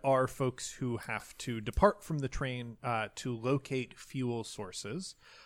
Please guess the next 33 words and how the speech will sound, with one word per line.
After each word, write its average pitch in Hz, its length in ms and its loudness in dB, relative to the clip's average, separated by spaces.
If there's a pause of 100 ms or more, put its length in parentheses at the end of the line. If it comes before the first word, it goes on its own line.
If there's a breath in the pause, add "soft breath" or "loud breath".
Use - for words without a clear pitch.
(200 loud breath)
And 127 720 -2
you 135 500 -2
have 127 680 -2 (240)
to 127 340 2 (140)
create 254 200 4
characters. 202 560 4 (360 loud breath)
Uh, 143 160 2
we've 156 440 2
got 131 420 4
to 123 320 0
pick - 420 0
core 160 420 0
traits - 500 -8
for - 200 -8
y'all. 101 440 -14
Everybody 190 420 10
has 151 180 6
the 135 160 0
core 135 180 2
traits 120 320 -2
mind, 139 420 2
body, 120 400 6
and 113 200 -6
spirit. 226 720 4 (380 loud breath)
And 135 440 6
then 131 320 2
each 220 240 4
of 165 160 4
you 156 420 2
is 131 400 2
going 127 520 0
to 120 480 -4
pick - 540 -4